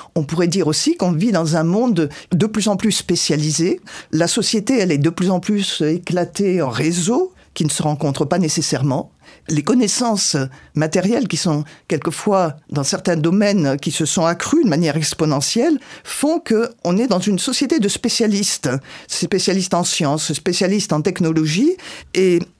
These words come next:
qui deviennent, d'une certaine manière, les dépositaires d'une sorte de foi profane. Là encore, quelle place peut prendre la religion à l'intérieur de cet éclatement de la société ?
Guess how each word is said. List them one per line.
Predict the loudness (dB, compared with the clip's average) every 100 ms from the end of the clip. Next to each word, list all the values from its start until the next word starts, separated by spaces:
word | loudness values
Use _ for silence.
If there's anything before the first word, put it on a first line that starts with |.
| _
qui | 0
deviennent, | 2 2 2 4 2 0
d'une | 0 0
certaine | 0 0 2 2
manière, | 4 2 2
les | 2 2
dépositaires | 2 2 0 0 0 0 0 0
d'une | 0 0 0
sorte | 0 -2 -4 -4
de | -2
foi | -2 -2 -2 -4
profane. | -4 -2 -2 -2 0 0 -2 -6 -16 -18 -18 -14 -4
Là | 0 0
encore, | 0 0 -2 0
quelle | 0 0
place | 0 0 0 -6 -8 _ -4
peut | -4
prendre | 0 2 2 2
la | 2
religion | 2 0 0 0 -2 -4 _ -2
à | 0
l'intérieur | 0 0 0 0 0 -2
de |
cet | -2 -2 -2
éclatement | -2 0 0 2 0 2 0 -4 _ -4
de | -2
la | 0
société ? | -2 -2 -2 -2 -4